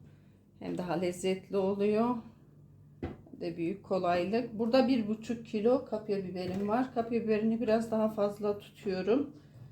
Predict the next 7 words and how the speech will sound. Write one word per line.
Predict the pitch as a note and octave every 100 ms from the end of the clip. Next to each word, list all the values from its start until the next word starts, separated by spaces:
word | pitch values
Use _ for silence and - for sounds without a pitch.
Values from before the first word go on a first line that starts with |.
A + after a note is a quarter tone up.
| - - -
E, | F3
rengi | G3+ G3 F#3+ F#3+
için. | F3+ F#3 - F3+ F#3 C#4 - - - - - - - - - - - - - - - - - - -
Bunlar | D4+ A3 G3+ -
tamam. | A3+ F3 F3 G3 A3+
Şimdi | - C4+ F#3 A3+ C4+ - - - - - - - - - - -
biberlerimi | B3 A3+ F#3+ F#3 F3+ F3+ G3+ B3